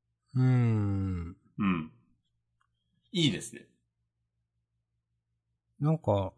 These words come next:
Speaker 1: 逆に言うと、なんていうか、あ、じゃあ今までのラッキーくんって全部罪悪感と良心の呵責でここまでやってたんかな、みたいな。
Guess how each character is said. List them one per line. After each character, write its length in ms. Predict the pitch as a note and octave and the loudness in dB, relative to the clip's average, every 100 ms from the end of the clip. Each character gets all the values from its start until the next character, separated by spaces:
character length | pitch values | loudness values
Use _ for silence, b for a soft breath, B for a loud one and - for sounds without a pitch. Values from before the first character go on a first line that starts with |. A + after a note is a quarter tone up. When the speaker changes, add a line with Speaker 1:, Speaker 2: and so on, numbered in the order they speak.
| _ B2 | _ -2
Speaker 1:
逆 360 | B2 B2 - | 0 0 4
に 160 | G3 A3 | 8 10
言 120 | A3+ | 8
う 60 | A3 | 6
と、 460 | - A2 G2 F2+ - _ _ _ _ _ _ _ _ _ _ _ _ _ - | 4 2 4 0 -6 _ _ _ _ _ _ _ _ _ _ _ _ _ -4
な 140 | A2+ | -2
ん 60 | A#2+ | 0
て 120 | F#2+ | -4
い 40 | |
う 20 | |
か、 260 | F2+ F2 E2+ - _ _ _ _ _ - | -4 -6 -6 -12 _ _ _ _ _ 0
あ、 180 | D3 - _ _ - - | 0 0 _ _ -20 0
じ 100 | D3+ | 4
ゃ 20 | |
あ 20 | |
今 240 | C3+ C#3 G3+ | 6 6 6
ま 120 | D4+ | 6
で 120 | - | 6
の 100 | C3 | 6
ラ 140 | A#2 | 6
ッ 40 | C#3 | 4
キ 120 | - A2+ | 4 2
ー 60 | |
く 120 | - | 4
ん 20 | A2 | 0
っ 40 | |
て 100 | G#2 | 0
全 220 | G2 A3+ | 6 8
部 100 | D#3 | 8
罪 280 | G#2+ C#3 G3+ | 6 4 4
悪 220 | B3 - | 2 0
感 160 | - C3+ | 4 4
と 140 | - | 4
良 180 | G#2+ F3 | 6 6
心 200 | G#3+ A2 | 6 4
の 80 | G2 | 4
呵 120 | - | 2
責 260 | - A#2+ B2 | 2 2 2
で 100 | B2+ | 0
こ 120 | - | 4
こ 100 | C3+ | 6
ま 120 | A#2 | 6
で 80 | F2 | 4
や 80 | F2 | -2
っ 40 | |
て 140 | - | -2
た 80 | F#2 | -2
ん 80 | E2+ | -2
か 120 | - | -2
な、 60 | E2 | -4
み 120 | E2 | -4
た 100 | - | -6
い 80 | |
な。 100 | D#2 | -10